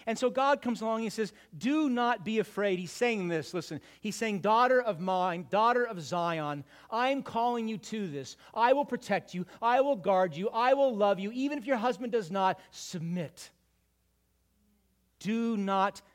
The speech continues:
be afraid." Use your gentle and quiet spirit with your husband to magnify my glory. Do it in everything. Don't submit sometimes and not others. If it's not a sin issue,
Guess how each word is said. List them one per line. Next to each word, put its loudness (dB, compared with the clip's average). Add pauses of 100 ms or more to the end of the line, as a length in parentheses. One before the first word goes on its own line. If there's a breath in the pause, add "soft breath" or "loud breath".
(160)
be -4 (120 loud breath)
afraid." -8 (1200)
Use -4
your -2
gentle -6 (200 soft breath)
and -8
quiet -6
spirit -6 (140 soft breath)
with -12
your -10
husband -8 (300 soft breath)
to -10
magnify -6 (240 soft breath)
my -8
glory. -16 (440)
Do 0
it 2
in 2
everything. 0 (760)
Don't 0
submit -6
sometimes -2
and -6
not 2
others. 0 (460 soft breath)
If -2
it's -4
not 4
a 2
sin -4
issue, -4